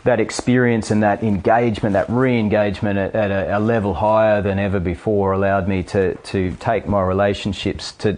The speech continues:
to the next level and really appreciate what was right in front of me before, but I couldn't appreciate because I, I hadn't seen how, how bad it could be. So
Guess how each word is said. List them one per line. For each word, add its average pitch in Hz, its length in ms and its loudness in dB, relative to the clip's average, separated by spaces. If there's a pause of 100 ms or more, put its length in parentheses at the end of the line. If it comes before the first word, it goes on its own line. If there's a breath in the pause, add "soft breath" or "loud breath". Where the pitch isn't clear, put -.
(120)
to 127 120 0
the 101 120 2
next 98 320 -4
level 98 280 0
and 92 140 -2
really 98 440 -2
appreciate 95 640 -2
what 95 220 -2
was 95 140 -2
right 147 180 2
in 76 60 -8
front 107 200 -2
of 98 60 -2
me 90 80 -2
before, 85 360 -2
but 92 140 -2
I 87 60 -2
couldn't 110 260 -2
appreciate 90 580 -4 (420 loud breath)
because 90 340 -6
I, 92 240 -2
I 95 120 -2
hadn't 95 320 0
seen 92 240 -2
how, 90 300 0
how 92 180 -4
bad 98 240 0
it 92 60 -2
could 85 140 -8
be. 95 200 0
So 98 340 0